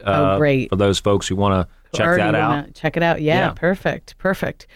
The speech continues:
Speaker 1: Now, we tasted the two whites and the Cabernet Sauvignon. What other reds will you be, uh, debuting at Wine in the Woods?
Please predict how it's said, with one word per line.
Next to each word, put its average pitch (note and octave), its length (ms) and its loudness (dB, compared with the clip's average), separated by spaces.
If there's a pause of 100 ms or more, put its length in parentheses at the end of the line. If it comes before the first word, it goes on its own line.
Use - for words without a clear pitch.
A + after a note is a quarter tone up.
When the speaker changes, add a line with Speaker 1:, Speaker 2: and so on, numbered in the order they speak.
(260)
Speaker 1:
Now, G3+ 540 2
we G#3 600 2
tasted A3 560 -2
the G#3+ 80 0
two A#3+ 180 0
whites F#3+ 440 -2 (160)
and F#3+ 600 2
the F#3 440 0
Cabernet G3 380 0
Sauvignon. F#3+ 420 0
What G3+ 140 0
other A3 240 0
reds G3 280 -2
will G3 100 0
you F#3+ 180 2
be, F#3 600 0
uh, F3 320 0
debuting F3 640 0
at D#3+ 200 -2
Wine F3 200 0
in E3+ 100 2
the E3+ 80 0
Woods? F3 340 -4